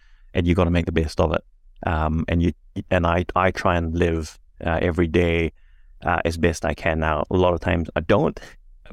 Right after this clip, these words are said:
but I do try and do it to the best of my ability because it is, um, yeah, it's something that, that has affected me, you know, greatly. Um, and I don't want to, uh,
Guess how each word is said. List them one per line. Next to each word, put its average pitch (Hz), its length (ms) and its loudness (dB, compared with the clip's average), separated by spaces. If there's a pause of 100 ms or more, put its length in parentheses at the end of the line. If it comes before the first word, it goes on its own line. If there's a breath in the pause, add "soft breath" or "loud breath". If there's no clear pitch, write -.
(160)
but 85 160 2
I 82 140 0
do 92 240 2
try 87 240 0
and 82 80 0
do 82 120 2
it 85 160 -2
to - 100 -8
the 80 60 0
best 82 240 2
of 85 60 -4
my 78 140 0
ability 82 340 0
because 78 340 0
it 82 120 0
is, 90 260 0 (560 soft breath)
um, 80 580 0
yeah, 85 220 0
it's - 180 -2
something 95 280 2
that, 87 240 -2
that 87 180 -2 (140)
has 82 500 -4
affected 85 400 -2
me, 80 240 0 (320)
you - 80 -6
know, 78 180 -6 (840)
greatly. 87 580 0 (120)
Um, 78 500 0 (640 soft breath)
and 80 640 -2 (520)
I 87 80 0
don't 85 220 2
want 82 240 0
to, 80 480 2 (880)
uh, 78 540 2